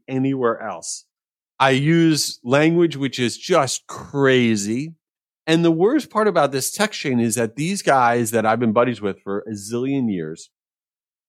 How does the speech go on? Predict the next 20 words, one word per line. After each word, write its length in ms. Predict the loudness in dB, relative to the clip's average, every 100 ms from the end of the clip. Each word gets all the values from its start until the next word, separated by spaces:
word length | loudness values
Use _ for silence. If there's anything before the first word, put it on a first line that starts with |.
| _ _ -4
they 180 | 0
know 280 | 2 2 2
me. 320 | 0 -4 -8 _ _ _
They've 300 | -4 0 2
known 320 | 4 4 6
me 120 | 4 4
since 280 | 2 0 0 -2
I 200 | 0 2
was, 320 | 0 -2 -4
like, 320 | -4 -6 -8
eighteen 520 | -10 -10 -12 -10 -8 -6
years 260 | -6 0
old. 420 | 2 4 2 -4 _ _ _ _ _ _ _
And 240 | 2 2
we 180 | 0 -4
cut 300 | -6 -4 -2
each 280 | -2 -4 -4
other 260 | -2 -2 -4
down 720 | -2 0 2 2 2 -4 -10 _ _ _ _ _
so 840 | -18 -4 2 4 4 2 -2 -10